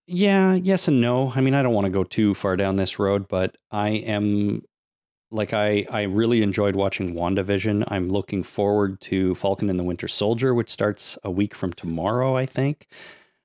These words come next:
I'm looking forward to the Black Widow movie. I'm looking forward to all, frankly, all the Marvel movies and shows coming this year. The Loki show.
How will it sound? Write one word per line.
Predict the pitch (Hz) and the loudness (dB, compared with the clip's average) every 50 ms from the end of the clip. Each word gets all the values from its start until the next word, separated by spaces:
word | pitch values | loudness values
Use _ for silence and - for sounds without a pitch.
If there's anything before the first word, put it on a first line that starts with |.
| _ _ _ _ | _ _ _ _
I'm | - 95 101 101 98 98 98 95 - _ _ _ _ _ _ - | -6 -4 -2 0 0 0 -2 -4 -6 _ _ _ _ _ _ -6
looking | 113 113 107 - - 101 | -4 -4 -2 -2 -2 -2
forward | 90 - 107 104 101 101 101 101 95 92 - - | -2 0 0 2 2 2 2 2 0 -2 -4 -10
to | - - - 104 98 95 95 95 92 | -8 -4 -2 0 2 2 2 0 0
the | 90 87 | -2 -4
Black | - 80 - - - - | -6 -6 -8 -6 -4 -2
Widow | 101 110 127 143 143 143 143 139 - - | 0 0 2 2 2 0 0 -4 -6 -4
movie. | 147 151 156 151 156 160 156 151 165 156 - - - - - _ _ - - | 0 0 2 2 4 4 4 4 2 0 -2 -8 -20 -20 -20 _ _ -10 -4
I'm | 107 104 | -2 -2
looking | 110 104 - 117 | 0 0 0 -2
forward | - - 123 117 110 | 0 2 0 0 2
to | 113 107 | 2 0
all, | 98 107 - - 156 - _ _ - | 0 0 0 0 -2 -4 _ _ -6
frankly, | - 127 151 156 156 120 | -4 -2 -2 0 0 0
all | 107 151 | 0 0
the | 180 160 | 0 0
Marvel | 92 85 85 87 - 92 | 0 0 0 0 0 -2
movies | 87 87 87 87 90 92 92 85 | -2 0 0 0 0 0 0 0
and | 92 85 82 - | -2 -4 -4 -4
shows | - - - 92 90 87 - | -4 -2 0 0 0 0 -2
coming | - - 90 87 87 87 85 | -4 -4 -4 -4 -2 -4 -4
this | 90 80 - - | -4 -4 -4 -2
year. | 92 90 113 110 | 0 0 0 0
The | 101 87 | 0 0
Loki | 85 90 95 92 - - 101 98 | 2 0 0 0 0 -2 -2 -2
show. | - - - 110 110 117 117 120 123 | -2 0 0 0 2 2 2 0 0